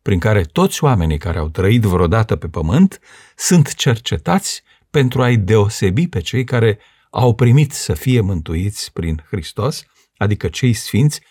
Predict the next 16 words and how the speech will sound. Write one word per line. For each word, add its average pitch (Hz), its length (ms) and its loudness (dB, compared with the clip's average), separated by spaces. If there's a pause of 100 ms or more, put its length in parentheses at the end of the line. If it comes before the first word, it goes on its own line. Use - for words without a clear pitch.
cei 135 280 2
drepți, 107 500 -4 (380)
de 131 200 2
ceilalți, 101 680 -4 (220)
adică 123 280 0
cei 151 260 2
nedrepți, 113 680 0 (180)
nelegiuiții. 104 840 0 (1700)
În 107 120 0
timpul 147 340 6
mileniului 110 580 4
care 87 220 -2
urmează 95 400 0
după 85 220 -4
revenirea 85 440 0
Domnului, 82 600 -2